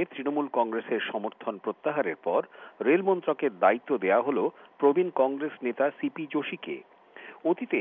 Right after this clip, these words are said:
কংগ্রেস বা বিজেপি নেতৃত্বের সরকারে গত ষোলো বছর ধরে রেল মন্ত্রকের ভার ছিল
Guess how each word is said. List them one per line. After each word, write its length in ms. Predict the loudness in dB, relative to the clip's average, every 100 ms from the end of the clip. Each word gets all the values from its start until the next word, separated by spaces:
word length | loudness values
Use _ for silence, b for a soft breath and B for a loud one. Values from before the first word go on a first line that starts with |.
| 0
কংগ্রেস 420 | 0 0 2 0 0 2
বা 100 | 2 2
বিজেপি 340 | 0 2 2 -2
নেতৃত্বের 560 | -4 -4 -10 -4 -2 -2
সরকারে 500 | 0 -2 0 0 0 -4 B -8 -2
গত 160 | 0 0
ষোলো 300 | -2 -2 0
বছর 300 | 0 0 -2 -6
ধরে 240 | -2 0 0 B B 0
রেল 220 | 0 2
মন্ত্রকের 520 | 0 -2 -2 0 -2 0
ভার 240 | 2 2 2
ছিল 180 | -4